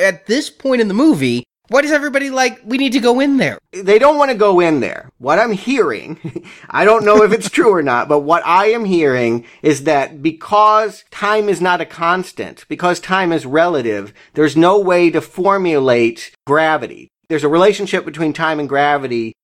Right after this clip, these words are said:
Speaker 2: that there's no hard truth about it. The only way to test that theory is to see how time and gravity work on the outside of a black hole and compare it to the data on the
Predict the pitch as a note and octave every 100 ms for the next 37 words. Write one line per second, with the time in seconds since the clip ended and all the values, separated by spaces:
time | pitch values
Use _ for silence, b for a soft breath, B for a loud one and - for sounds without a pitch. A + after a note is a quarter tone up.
0 | _ D#3+ C#3 - _ E3 D3+ F#3+ F3+ D3
1 | - F#3+ F#3 F3 - F3 D#3+ C#3+ C#3 D#3+
2 | C#3+ A#2+ A2 - b - D#3+ G#3+ G3+ F#3
3 | E3+ D#3 - A3+ A#3 - D#3 D3 D#3 C#3+
4 | C3 B2+ F2+ D3 - C#3 D#3 C#3+ C#3 C3+
5 | D#3 D#3 D3 C#3 C3+ C3+ C3+ B2 C#3 C#3
6 | _ _ _ C3 B2+ A#2+ F3 A#3 A#3 -
7 | G3 F#3+ F3 F3 D#3+ - E3+ D#3+ E3+ D#3
8 | D3+ D3 b b D3+ C#3+ D3+ D#3 D3+ C#3+
9 | C#3+ C#3+ B2+ C3 B2 A#2+ A#2+ D2+ B2+ A#2
10 | G2+ -